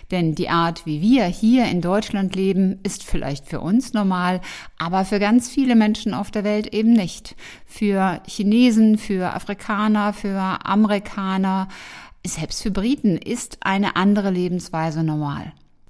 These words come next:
Heißt aber auch, normal ist ein relatives Wort. Was bedeutet dieses Normal nach Corona? Was bedeutet das nun für dich? Wird es so, wieder so werden wie vorher? Werden wir so weitermachen wie während der Phase von Corona? Was heißt das?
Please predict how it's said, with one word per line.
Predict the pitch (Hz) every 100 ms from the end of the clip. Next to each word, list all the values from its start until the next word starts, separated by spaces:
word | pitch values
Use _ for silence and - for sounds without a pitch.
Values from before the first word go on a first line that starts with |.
| - _ -
Heißt | 233 370 -
aber | 240 208
auch, | 226 262 -
normal | 214 196 196 220 233 240
ist | - 214 - -
ein | 190 185
relatives | 170 175 180 - 160 151 -
Wort. | 104 - - _ _ _ _ _ _ - - - - -
Was | 247 254
bedeutet | - 226 233 285 277 226
dieses | 226 220 214 208 - - - -
Normal | 208 208 196 196 170 185 214 233 240 -
nach | 202 196 202 -
Corona? | 196 175 190 208 202 180
Was | 180 190
bedeutet | 208 190 180 185 190
das | 175 -
nun | 175 170
für | 160 165
dich? | 107 - -
Wird | 160 190 190
es | 185 - -
so, | 180 196
wieder | 185 247 262
so | 226
werden | 202 208 208 190
wie |
vorher? | 180 - 254 262 240 226 226 - - - -
Werden | 180 185 190
wir | 170 175 170
so | - 175 156
weitermachen | 165 196 202 175 170 180 175 156
wie | 165 170 -
während | 170 175 170 160
der | 147
Phase | - 151 196 202
von | 202 190
Corona? | 190 196 180 190 175
Was | 175 -
heißt | 170 - 190
das? | -